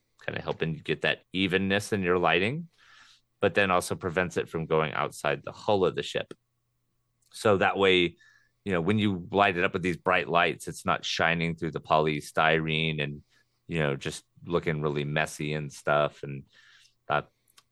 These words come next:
conquered that challenge too. That was, that was a wild one. I was like, "Man, this is, this is cool." Uh, th-,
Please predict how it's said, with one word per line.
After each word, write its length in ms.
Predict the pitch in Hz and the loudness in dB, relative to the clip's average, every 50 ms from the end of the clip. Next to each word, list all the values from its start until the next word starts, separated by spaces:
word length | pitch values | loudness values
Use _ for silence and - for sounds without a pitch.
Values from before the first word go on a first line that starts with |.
| _ _ _ _ _ _ _ _ _ _ _ _ _ _ _ _ _ _ _ _ _ _ _ _ _ _ _ _ _ - | _ _ _ _ _ _ _ _ _ _ _ _ _ _ _ _ _ _ _ _ _ _ _ _ _ _ _ _ _ -6
conquered 380 | - - 117 113 - 110 95 82 | -2 -2 -2 0 0 0 2 2
that 160 | 101 98 - | 2 2 2
challenge 460 | - 104 87 85 87 90 80 - - | 2 2 2 4 2 2 0 -2 0
too. 180 | - 98 87 82 | 0 2 4 4
That 140 | 90 104 101 | 4 4 2
was, 200 | 95 82 - - - | 0 -2 -4 -2 2
that 100 | 92 95 | 2 4
was 160 | 98 95 87 | 4 2 0
a 60 | 85 | -2
wild 360 | 80 76 80 82 80 78 73 71 | -2 2 2 4 4 2 0 -4
one. 160 | 73 73 73 | -6 -6 -6
I 20 | |
was 140 | 73 76 - | -8 -8 -12
like, 120 | 87 82 | -12 -10
"Man, 220 | 98 120 139 117 87 | -8 -6 -4 -4 -4
this 180 | 104 117 - | -6 -6 -6
is, 200 | 120 101 - - - - | -8 -10 -10 -14 -10 -8
this 180 | 98 98 - - | -8 -8 -8 -12
is 80 | 82 | -16
cool." 420 | - - 92 90 107 90 - - _ _ _ - - - - - _ _ - | -10 -8 -6 -6 -6 -6 -10 -12 _ _ _ -20 -20 -20 -20 -20 _ _ -2
Uh, 340 | 78 76 76 73 69 67 73 - - - | 2 2 4 4 2 2 -2 -6 -10 -10
th-, 140 | 80 80 | -10 -10